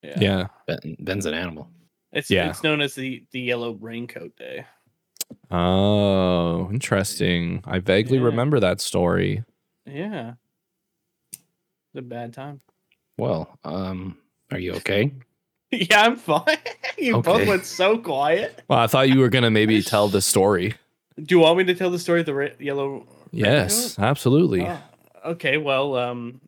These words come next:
Speaker 1: you know, being a, a child of two, uh, went to Valley Village to get a, a rain jacket. Got this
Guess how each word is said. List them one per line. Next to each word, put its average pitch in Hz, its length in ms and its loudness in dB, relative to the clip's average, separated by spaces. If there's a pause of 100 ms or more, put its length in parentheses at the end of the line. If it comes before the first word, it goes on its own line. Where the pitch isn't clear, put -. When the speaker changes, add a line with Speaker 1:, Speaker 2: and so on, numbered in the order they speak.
(120)
Speaker 1:
you 127 120 -10
know, 120 300 -10
being 123 260 -8
a, 110 500 -14
a - 80 -12
child 120 540 -8
of 117 140 -12 (640)
two, 135 360 -8 (880)
uh, 113 340 -10 (540)
went 131 220 -4
to 143 100 -12
Valley 127 240 -2
Village 135 340 -4
to 147 80 -12
get 127 120 0
a, 117 140 -8 (140)
a 117 100 -10
rain 127 260 -8
jacket. 143 580 -12
Got 123 140 -8
this 127 200 -16